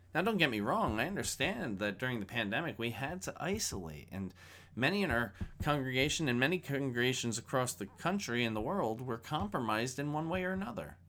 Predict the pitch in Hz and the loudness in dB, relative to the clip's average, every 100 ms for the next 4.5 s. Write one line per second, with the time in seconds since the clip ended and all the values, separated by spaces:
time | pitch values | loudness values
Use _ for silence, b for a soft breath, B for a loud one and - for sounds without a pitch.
0 | - - 117 120 135 135 135 196 - - | -20 -6 -4 -2 0 0 0 -6 -4 -4
1 | 80 76 76 117 139 - - - 92 87 | -4 -6 -6 0 0 2 -2 -2 -4 0
2 | 113 120 120 120 123 131 139 127 135 123 | 2 2 4 4 4 4 2 0 0 0
3 | 120 160 123 92 85 85 - 113 - 113 | 0 0 0 -2 -4 -4 -2 -2 2 2
4 | 107 - 170 165 | 2 -4 -6 -6